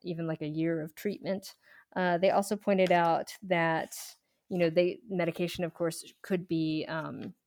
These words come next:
more of a kind of a coincidence than anything else, that the patients, um, you know, should have a look, th-, that there should be an interrogation of the patient's history, but,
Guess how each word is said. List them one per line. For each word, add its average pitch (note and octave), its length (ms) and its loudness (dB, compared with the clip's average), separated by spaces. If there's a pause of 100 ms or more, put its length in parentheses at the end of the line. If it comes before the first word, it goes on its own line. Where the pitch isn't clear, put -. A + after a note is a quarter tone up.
(260)
more G3 220 4
of E3+ 100 2
a D#3+ 200 0 (1160)
kind F#3 140 0
of E3 120 0
a D3+ 380 -4 (340)
coincidence - 680 -2 (520)
than E3+ 120 2
anything E3 320 0
else, D#3+ 160 0
that F3 160 -4
the E3+ 60 0
patients, E3+ 720 -4
um, D#3 440 -6 (600)
you F3 100 0
know, D#3+ 180 2
should F3+ 280 0
have D#3+ 580 -2 (100)
a F#3 100 2
look, G3 300 -2 (120)
th-, F#3 380 -8
that F#3 160 2
there F#3+ 100 0
should A3 180 -2
be G#3 120 2
an F3+ 80 2
interrogation F3 560 2
of D#3+ 60 -4
the D#3+ 60 -10
patient's D#3 380 -6
history, F3+ 460 -4 (380)
but, E3+ 560 6